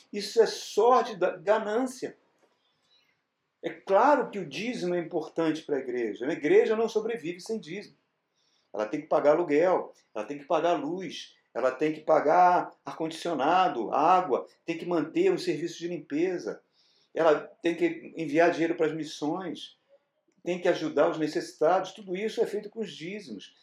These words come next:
Mas o dízimo não pode estar acima da pregação do evangelho,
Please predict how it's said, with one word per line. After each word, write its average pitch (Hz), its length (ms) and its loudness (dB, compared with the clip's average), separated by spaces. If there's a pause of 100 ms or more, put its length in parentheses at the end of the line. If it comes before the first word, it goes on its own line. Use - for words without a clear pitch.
(120)
Mas 156 280 -6
o - 100 -20
dízimo 175 500 -8
não 233 400 0
pode 175 400 2
estar - 220 -6
acima 190 540 -4
da 175 120 0
pregação 175 520 -2
do 196 80 -4
evangelho, 202 600 -2